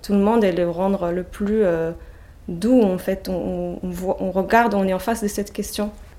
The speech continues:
à cette question, on se pose à soi-même, et c'est pas, euh, c'est, euh,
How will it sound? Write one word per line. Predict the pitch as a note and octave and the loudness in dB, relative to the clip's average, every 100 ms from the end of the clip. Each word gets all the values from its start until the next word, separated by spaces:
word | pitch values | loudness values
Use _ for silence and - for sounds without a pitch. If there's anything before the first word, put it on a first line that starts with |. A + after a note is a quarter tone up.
| - | -2
à | G3+ | 0
cette | G#3+ G#3 | 0 -2
question, | G3 - G3+ G#3 | -6 -4 -4 -2
on | F#3+ F3+ | -2 -2
se | F3+ | -4
pose | - G3+ G3 | -4 -2 0
à | F#3 | -2
soi-même, | - F#3+ F#3+ F#3+ F3+ | -4 -2 -2 -4 -6
et | |
c'est | F3 F#3 | -8 -8
pas, | - F#3+ G3 | -4 0 0
euh, | F3+ E3+ E3+ - - - - - - - | 0 -2 -8 -12 -20 -18 -18 -18 -20 -16
c'est, | - - F3 E3 | -12 -6 -4 -2
euh, | E3 E3 E3+ | -4 -6 -8